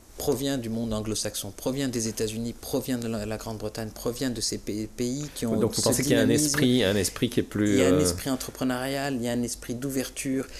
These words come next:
Speaker 1: il y a un esprit où on fait moins, on est moins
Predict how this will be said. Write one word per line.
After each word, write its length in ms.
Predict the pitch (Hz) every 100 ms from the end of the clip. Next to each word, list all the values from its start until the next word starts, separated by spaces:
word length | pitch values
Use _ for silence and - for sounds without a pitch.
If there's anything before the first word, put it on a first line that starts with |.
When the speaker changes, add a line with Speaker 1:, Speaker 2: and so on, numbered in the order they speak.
| - -
Speaker 1:
il 40 | -
y 20 |
a 60 | 117
un 80 |
esprit 400 | 123 - - 156
où 100 | 139
on 160 | 120 110
fait 220 | - 123
moins, 560 | 113 107 117 139 143 139 -
on 300 | 127 113 117
est 80 | 117
moins 360 | 120 135 135